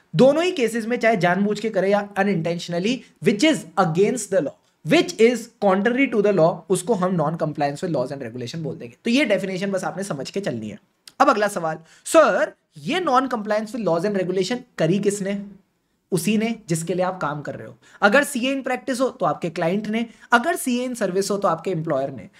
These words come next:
तो या तो क्लाइंट और एम्प्लॉयर ने, या फिर उनके अंदर के जो बदमाश बैठे हैं। अब level by level चलना, सबसे नीचे कौन होते हैं? एम्प्लॉइज। एम्प्लॉइज के ऊपर मैनेजमेंट, मैनेजमेंट के ऊपर कौन ओवरसाइट करता है? टीसीडब्ल्यूजी। तो जो एम्प्लॉइज है, मैनेजमेंट है और टीसीडब्ल्यूजी, इन्होंने कोई non compliance with laws and regulation करी है।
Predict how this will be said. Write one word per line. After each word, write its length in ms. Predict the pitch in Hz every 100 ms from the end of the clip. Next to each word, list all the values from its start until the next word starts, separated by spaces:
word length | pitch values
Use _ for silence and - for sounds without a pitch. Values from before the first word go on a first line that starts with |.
| -
तो 60 | 220
या 160 | 247
तो 140 | 269 339
क्लाइंट 400 | 226 202 247 240
और 100 | 214
एम्प्लॉयर 360 | 180 185 196
ने, 100 | 208
या 220 | 226 190
फिर 340 | - 311 254 -
उनके 260 | 220 226 302
अंदर 300 | 240 185 202
के 100 | 214
जो 100 | 233
बदमाश 480 | 175 156 156 170 151
बैठे 240 | 131 123
हैं। 80 | 120 _ _ _ _ _
अब 120 | 226 247
level 280 | 214 214 247
by 160 | 240
level 200 | 214 190
चलना, 320 | 185 160 131 -
सबसे 320 | - 214 285
नीचे 260 | 254 240 254
कौन 160 | 233
होते 180 | 233 226
हैं? 100 | 233 180
एम्प्लॉइज। 520 | 160 160 139 139 - -
एम्प्लॉइज 360 | 208 240 247
के 80 | 240
ऊपर 240 | 240 240 240 175
मैनेजमेंट, 500 | 160 156 151 127 101 - - 175
मैनेजमेंट 520 | 226 311 311 285 254
के 60 |
ऊपर 160 | 269 254
कौन 260 | 247 226 254
ओवरसाइट 460 | 208 220 214 214
करता 260 | 214 185 175
है? 120 | -
टीसीडब्ल्यूजी। 720 | - 160 165 160 147 135 - - - -
तो 60 | 226
जो 320 | 160 302 -
एम्प्लॉइज 460 | 214 202 202 220 214
है, 80 | 226
मैनेजमेंट 520 | 180 165 165 170 165
है 60 | 156
और 100 | 208
टीसीडब्ल्यूजी, 680 | 170 151 151 117 113 123 -
इन्होंने 300 | 240 269 277
कोई 140 | 240
non 160 | 214 170
compliance 460 | 170 160 156 151 180
with 100 | 151
laws 160 | 123
and 120 | 147
regulation 420 | 135 123 117 160 156
करी 180 | 113
है। 100 | 107